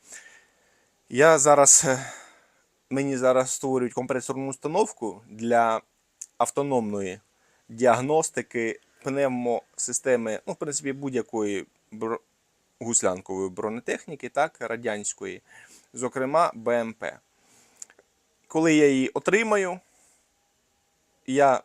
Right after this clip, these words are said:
планую наочно зробити покроковий майстер-клас, де пройдуся по пневмосистемі від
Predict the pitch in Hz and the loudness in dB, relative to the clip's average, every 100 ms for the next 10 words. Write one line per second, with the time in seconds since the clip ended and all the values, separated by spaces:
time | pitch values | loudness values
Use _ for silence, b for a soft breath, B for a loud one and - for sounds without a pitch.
0 | _ - 127 131 123 113 107 b b 135 | _ -6 -4 -2 -4 -4 -8 b b 0
1 | 135 143 156 156 190 190 196 _ _ 117 | 4 8 6 6 -2 -4 -6 _ _ -6
2 | 127 151 147 139 131 - 156 - 139 131 | 0 0 0 -4 -6 0 0 0 2 4
3 | 123 - 147 139 139 _ 139 151 151 - | 4 2 0 -2 -8 _ 2 2 2 -2
4 | 123 117 127 135 143 - b b 127 143 | -6 -4 4 4 4 0 b b -2 0
5 | 143 147 156 160 131 127 - 143 139 135 | 0 -2 0 -2 -2 -4 -8 -6 -4 -4
6 | - 139 185 202 147 135 | -4 -2 -4 -6 -6 -8